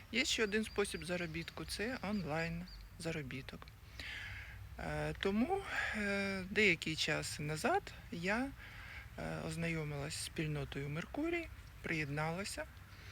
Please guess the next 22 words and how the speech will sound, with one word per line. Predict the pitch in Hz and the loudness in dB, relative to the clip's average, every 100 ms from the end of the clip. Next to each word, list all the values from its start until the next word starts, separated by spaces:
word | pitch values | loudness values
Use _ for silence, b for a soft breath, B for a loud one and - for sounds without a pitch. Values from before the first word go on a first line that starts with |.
| B B B B - | B B B B -8
і, | - 180 180 175 170 165 | -4 0 0 0 0 0
е, | 156 - 156 156 147 | -2 -4 -6 -4 0
вивчила | 233 - 233 208 175 175 180 B B | 0 2 2 2 2 0 -4 B B
правила | - 151 151 170 | 2 2 2 0
проєкту, | 185 226 233 247 - - | 0 0 0 0 -2 -2
умови | 165 131 151 208 233 | 0 0 0 0 -2
проєкту | 254 254 262 247 - 247 - | -2 -2 -4 -6 -8 -8 -2
Cashflow, | 247 - - 247 254 254 - B B B - | -2 0 0 0 0 -4 -12 B B B -2
який | 214 240 226 | 0 2 0
запропонувала, | 220 - 220 226 214 220 214 202 202 | 0 -2 -2 0 2 2 2 2 0
м, | 202 202 - 170 175 190 | -2 -6 -8 -6 -4 -6
спільнота | - 208 208 202 196 | 0 2 2 0 0
Меркурій. | 196 - 208 202 202 202 - - B B B B B - 165 | -2 -2 -2 -2 -2 -6 -10 -12 B B B B B -6 -2
Е, | |
як | 170 180 | 0 0
ви | 202 | 4
знаєте, | 233 370 269 | 6 6 4
спільнота | - 214 226 214 | 2 4 4 4
Меркурій | 196 202 311 370 330 294 B B B B B B B - | 2 2 4 6 4 0 B B B B B B B -4
уже | 185 185 220 277 277 | -2 2 6 6 4
розвивається | 196 175 170 202 233 226 | 2 0 2 4 4 0
протягом | - 190 190 180 170 | -2 -2 0 -2 -2